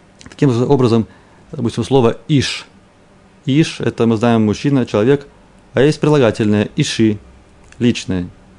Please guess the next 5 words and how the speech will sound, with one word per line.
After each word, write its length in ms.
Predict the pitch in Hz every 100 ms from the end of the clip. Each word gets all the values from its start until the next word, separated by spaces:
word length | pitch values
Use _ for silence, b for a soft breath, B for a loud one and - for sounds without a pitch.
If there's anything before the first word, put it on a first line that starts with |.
| _ _
Иш, 320 | 160 160 - - 180
иши. 400 | 123 - 98 85 _ _ _ _ _ _ _ -
Или 160 | 98
гевер, 400 | 92 110 117 143
гаври. 480 | 117 110 98 101 87